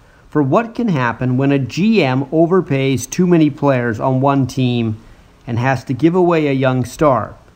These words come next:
He began his career with Chicago. He was Rookie of the Year there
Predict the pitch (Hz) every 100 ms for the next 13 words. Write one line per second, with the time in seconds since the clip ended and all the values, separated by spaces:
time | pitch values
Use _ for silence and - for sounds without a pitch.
0 | _ - - 156 151 147 180 247 277 254
1 | - 170 147 131 131 - - 151 143 -
2 | - 147 180 185 131 110 - - _ _
3 | _ _ 156 156 139 143 190 190 175 139
4 | 139 180 208 139 120 107 98